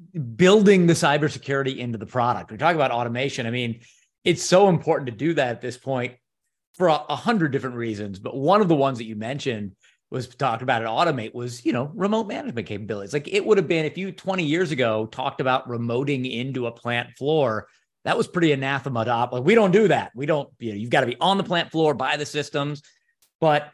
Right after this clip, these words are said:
it was probably changing anyway. But covid obviously accelerated that change to where now there are people, you know, go, not only manufacturing environment, but critical infrastructure environments, these really sensitive systems.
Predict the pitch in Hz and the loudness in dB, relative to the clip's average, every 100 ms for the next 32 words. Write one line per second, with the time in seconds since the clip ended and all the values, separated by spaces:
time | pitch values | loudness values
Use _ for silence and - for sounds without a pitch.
0 | - 180 - 220 165 170 - 143 127 117 | -14 -10 0 2 4 2 2 -2 -2 -2
1 | 156 147 117 107 110 - 139 156 127 113 | 0 0 0 -4 -8 -4 0 2 2 2
2 | 113 113 113 - 107 - - 156 139 113 | 0 -2 -6 -6 -10 -6 -2 0 2 0
3 | 104 98 101 - 101 95 120 135 143 127 | -2 -8 -10 -10 -10 -8 -8 -6 -4 0
4 | 131 127 123 127 143 151 156 160 _ _ | 0 0 -2 -2 0 0 0 -2 _ _
5 | _ _ - 107 120 127 - 120 131 - | _ _ -10 -4 0 0 0 -2 -2 -6
6 | 135 131 143 143 143 139 143 113 110 135 | -8 -4 0 0 -2 -4 -6 -4 -2 -2
7 | 135 156 170 156 120 135 120 143 147 147 | 0 0 0 0 -2 -4 -6 -4 -4 -4
8 | 127 123 110 117 120 113 98 - 135 95 | -6 -4 -2 -2 -4 -8 -12 -6 -6 -4
9 | 113 202 170 - 147 - 147 127 123 127 | -2 -2 -2 -4 -4 -2 -4 -2 0 0
10 | 131 120 139 113 135 165 151 127 131 123 | -2 -6 -8 -4 0 2 0 -2 -6 -4
11 | 131 110 - 190 190 117 113 110 | -6 -6 -4 -4 -4 -6 -6 -8